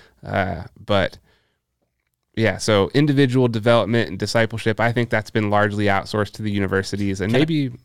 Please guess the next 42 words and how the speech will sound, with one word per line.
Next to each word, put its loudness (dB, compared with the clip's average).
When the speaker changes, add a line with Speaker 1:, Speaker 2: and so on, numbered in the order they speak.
Speaker 2:
Oh, 2
I, 2
I'm -2
not, -4
I -2
was 0
actually -6
gonna -8
say, -10
I'm -8
gonna -8
derail -10
the -8
whole -8
conversation -14
'cause -16
I -10
wanna -10
get -12
back -12
to -20
that -16
university -12
question. -18
And -10
then -2
you -6
brought -4
it -8
full -10
circle, -16
so -14
good -6
on -4
you. -12
Um, 0
one -6
of -4
the -4
things -4
that -4
I, -10